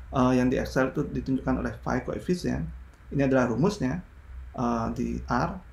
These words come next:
Jadi kalau kita, uh, klik, uh, run di sini, dan silakan dicocokkan hasilnya dengan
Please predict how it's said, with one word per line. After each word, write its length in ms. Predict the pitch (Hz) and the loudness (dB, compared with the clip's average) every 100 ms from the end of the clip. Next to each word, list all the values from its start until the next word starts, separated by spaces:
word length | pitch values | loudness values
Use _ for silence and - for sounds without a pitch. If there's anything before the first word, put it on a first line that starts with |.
| - - - | -16 -10 -6
Jadi 120 | 135 | -2
kalau 160 | 123 120 | -2 -2
kita, 560 | 120 - 113 110 110 - | -2 -2 0 0 -4 -6
uh, 320 | 104 92 - - - - - - | -6 -6 -6 -10 -12 -16 -16 -12
klik, 240 | - 127 123 - - - | -2 -2 -2 -8 -18 -10
uh, 400 | - 98 - - - - - | -6 -4 -4 -8 -10 -16 -4
run 240 | 123 160 | 0 2
di 80 | 202 | 2
sini, 300 | 180 180 160 175 - - - - - - - - - - - | 0 0 0 -2 -8 -18 -20 -20 -20 -20 -20 -20 -20 -12 0
dan 240 | 127 127 | 4 4
silakan 320 | 127 135 147 139 | 2 2 2 0
dicocokkan 500 | 127 120 - 123 120 | -2 -4 -2 0 0
hasilnya 400 | 113 160 135 123 | -2 0 0 2
dengan 380 | 117 113 113 | 0 0 -2